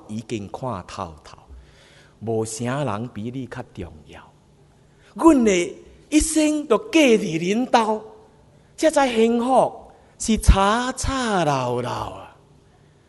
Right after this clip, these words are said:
天后转去的时阵哪到？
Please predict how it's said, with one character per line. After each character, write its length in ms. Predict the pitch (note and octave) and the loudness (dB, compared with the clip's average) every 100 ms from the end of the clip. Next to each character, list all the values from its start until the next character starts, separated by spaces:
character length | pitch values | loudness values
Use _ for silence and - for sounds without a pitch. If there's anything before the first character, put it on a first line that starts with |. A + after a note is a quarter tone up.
| _ _ _ _ | _ _ _ _
天 220 | - G#3 G3+ | 0 2 2
后 160 | D#3+ | -2
转 340 | D3+ C#4 A3 D#3 | 0 2 2 0
去 240 | - A#2 | -2 -2
的 60 | G#2+ | -4
时 160 | A#2 | -4
阵 320 | G#2+ A#2+ A2 | -4 -4 -2
哪 240 | A2+ G2 F#2+ | -4 -6 -10
到？ 260 | - F#2 - | -12 -14 -16